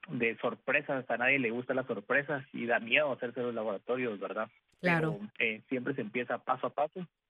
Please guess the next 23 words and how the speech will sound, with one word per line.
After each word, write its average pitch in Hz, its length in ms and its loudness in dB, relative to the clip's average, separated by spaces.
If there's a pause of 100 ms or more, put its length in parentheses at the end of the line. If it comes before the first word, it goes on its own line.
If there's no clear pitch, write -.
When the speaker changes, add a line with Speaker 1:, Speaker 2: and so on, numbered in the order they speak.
Speaker 1:
un 143 100 -2
laboratorio 127 500 0
simple, 143 380 -4 (640)
y 107 440 -2 (800)
esto - 240 0
va 131 80 2
a - 20 2
ayudar 120 280 0
mucho 135 240 -4
para 104 200 -4
poder 110 240 0
prevenir 123 500 0
la 127 220 0
progresión 127 600 -2
de 127 80 2
la 123 60 0
enfermedad 113 540 4
si 127 120 0
es 120 140 -2
que 117 100 -2
hay 117 80 -2
una 117 120 -4
enfermedad. 104 440 -6